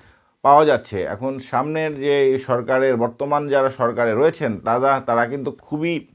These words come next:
আহ, উদ-, উদ্বিগ্ন, উদ্বিগ্ন এই বিষয়টি নিয়ে। চি-, চি-, চট্টগ্রামের আদালতের এই আইনজীবী হত্যা এবং তারপরে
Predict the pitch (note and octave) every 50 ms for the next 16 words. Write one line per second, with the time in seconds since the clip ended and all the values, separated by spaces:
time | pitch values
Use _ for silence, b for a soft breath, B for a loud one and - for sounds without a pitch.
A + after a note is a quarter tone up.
0 | _ B B B B B B B B B A2 A2 A2+ A2+ A2+ A2 G#2+ A2+ B2+ C3+
1 | C#3+ C#3 C3 A#2+ A#2+ A#2 - - - C3 C3 C3 A#2 A2+ A#2+ D3+ D3+ C#3 A#2 G2+
2 | F#2+ F2 F2+ A2+ A#2 A#2+ B2 C#3 C#3+ D3 D3 D#3 D#3+ D3+ A#2+ B2 B2 B2 B2 A2+
3 | A2+ A2 A#2 D#3 D3 D3 D3+ D3 D3 D3 D3 D3+ D#3 E3 E3+ - C#3 C3 A#2 -
4 | _ _ _ - A#2 A#2+ A2+ A#2 - B2+ A#2+ A#2 - B2 B2+ A#2 B2 B2 B2 B2+
5 | B2 A#2 G#2+ G#2+ G#2+ A2+ A#2 A#2 A#2 A2+ A2+ A#2 A#2+ A#2+ A2+ F#2 C#2 F2 G#2+ G#2+
6 | G#2 G2+ G2 - - F#2+ A2+ A#2+ A#2+ A#2 B2 C3 C3 C#3 C3 C3 C3+ C3 - -
7 | F#2+ F#2 F#2+ F#2+ G#2 G#2 - - A2 A#2 A#2+ A2 A#2 A#2+ B2 B2+ C3 C3